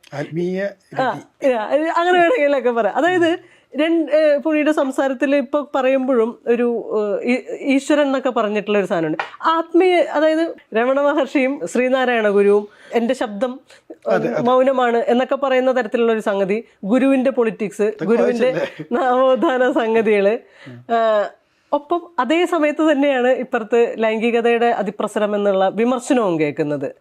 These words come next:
Speaker 2: ഏ, അങ്ങനെ സ്വന്തം കഥകളെ വിലയിരുത്തിയിട്ടുണ്ടോ?
Speaker 1: അല്ല, ഇതാണ് ഞാൻ.
Speaker 2: ഉം.
Speaker 1: ഞാനിത്, ഇത് രണ്ടും കൂടെ ചേരുന്ന ഒരാളാണ്.
Speaker 2: ഉം.
Speaker 1: അല്ലെങ്കിൽ ഞാൻ ഒരു രതിക്കാരൻ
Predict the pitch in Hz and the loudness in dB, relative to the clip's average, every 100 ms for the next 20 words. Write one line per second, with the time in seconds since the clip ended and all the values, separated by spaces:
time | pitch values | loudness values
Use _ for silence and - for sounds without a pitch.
0 | - 233 254 _ - 285 311 311 294 269 | -4 -4 -4 _ -4 0 4 4 2 -2
1 | 254 269 247 226 220 202 185 160 165 151 | -2 -2 0 0 2 2 0 -2 -6 -6
2 | 139 131 - _ _ _ _ _ 240 247 | -6 -8 -12 _ _ _ _ _ -6 -2
3 | 254 254 247 190 - _ _ - 151 - | 0 -2 -2 -4 -8 _ _ -10 -10 -12
4 | _ _ _ _ _ _ _ _ _ _ | _ _ _ _ _ _ _ _ _ _
5 | - 180 233 254 208 208 220 208 214 226 | -8 -4 -2 -4 -6 -6 -6 -4 -4 -4
6 | 226 190 170 156 139 120 101 - - 160 | -2 -2 -2 -4 -6 -8 -14 -18 -12 -12
7 | 143 _ _ _ _ _ _ _ - 160 | -12 _ _ _ _ _ _ _ -10 -6
8 | 208 233 214 214 233 554 _ _ _ _ | -4 -4 -4 -6 -8 -18 _ _ _ _
9 | _ _ 180 160 156 170 185 185 | _ _ -4 -2 -2 0 0 0